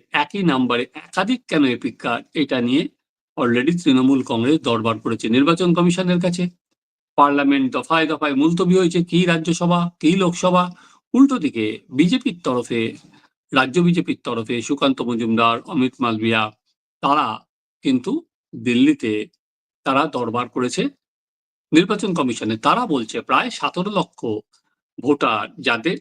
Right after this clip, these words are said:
দু জায়গায় তাদের, আহ, ডাবল এন্ট্রি আছে এবং তাতে অনেকে বাংলাদেশ থেকে পর্যন্ত এসে নাম তোলা হয়েছে। এ বিষয়ে কোনো সন্দেহ নেই যে আহ, যে ভোটার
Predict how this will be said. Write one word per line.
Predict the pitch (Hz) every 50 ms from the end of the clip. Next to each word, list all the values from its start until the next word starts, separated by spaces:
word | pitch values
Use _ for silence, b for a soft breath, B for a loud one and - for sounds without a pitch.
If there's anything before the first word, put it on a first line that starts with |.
| -
দু | - 123 117 151 196 226
জায়গায় | - 180 139 120 107 110 110 113
তাদের, | - - 120 117 147 185 185 - _ _ _ _ _ _ _ _ - 151
আহ, | 127 117
ডাবল | 117 147 165 175 190 185
এন্ট্রি | 170 156 139 139 135 120 107
আছে | 110 120 - 147 - - _ _ _ _ _ _ _ _ _ _ _
এবং | - 135 143 - 247 240 -
তাতে | - 127 120 - 165 - -
অনেকে | 170 143 135 175 220 - - 135 117 107 107 104 -
বাংলাদেশ | - 123 131 147 170 180 180 208 - -
থেকে | - 156 139 135
পর্যন্ত | - - 127 117 123 123 117 113 -
এসে | 135 131 - 185 269 - - _ _ _ _ _ _ _ _ -
নাম | 135 135 135 139 139
তোলা | 139 131 123 113
হয়েছে। | 104 110 107 - - - -
এ | - 202
বিষয়ে | 165 151 160 - - _ 175
কোনো | 165 151 214 220
সন্দেহ | - - 196 180 175 135 123 117 107
নেই | 107 104 104 101 - _ _ _ _ _ _ _ _ -
যে | 123 127 127 123 131 160 170 - _ _ _ _ _ _ _ _ _ _ _ 165
আহ, | 147 127 120 120 127 135
যে | 131 135 160
ভোটার | 151 131 160 170 240